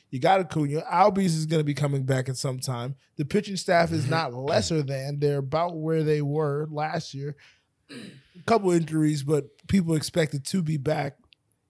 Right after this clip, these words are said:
Speaker 1: in the season. Um, outside of the only thing <clears throat>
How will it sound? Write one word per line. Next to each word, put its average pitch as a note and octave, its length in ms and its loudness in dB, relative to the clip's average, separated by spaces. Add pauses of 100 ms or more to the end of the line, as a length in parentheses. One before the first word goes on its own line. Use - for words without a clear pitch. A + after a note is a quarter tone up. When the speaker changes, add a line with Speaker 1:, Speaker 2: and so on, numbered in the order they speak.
Speaker 1:
in E3 180 4
the C#3 80 4
season. C#3+ 520 -2 (420)
Um, D3+ 480 2 (240)
outside G3 560 4
of F3 300 0 (1120)
the F#3 120 -4
only A3 260 4
thing F#3+ 460 2 (560)
<clears throat> G#3+ 340 -4